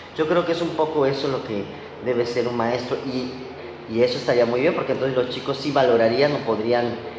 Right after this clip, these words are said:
digamos, poder tener voz y voto. Aunque yo creo que también habría que ver, porque sí se me hace un poco complejo, yo estoy totalmente de acuerdo con esta,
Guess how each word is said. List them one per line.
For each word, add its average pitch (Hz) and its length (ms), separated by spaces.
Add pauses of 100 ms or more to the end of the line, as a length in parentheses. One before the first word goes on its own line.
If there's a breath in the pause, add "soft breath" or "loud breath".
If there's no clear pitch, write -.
(140)
digamos, 113 400 (120)
poder 113 400
tener 113 420 (260)
voz 117 280
y 120 100
voto. 107 460 (340 loud breath)
Aunque 151 280
yo 180 120
creo 220 140
que 190 80
también 156 320
habría 156 320
que 151 80
ver, 139 440
porque 127 220
sí 147 160
se 151 140
me 139 80
hace 135 100
un - 80
poco 135 300
complejo, 131 500
yo 113 120
estoy 120 180 (120)
totalmente 120 520
de - 80
acuerdo 123 280
con 110 140
esta, 117 400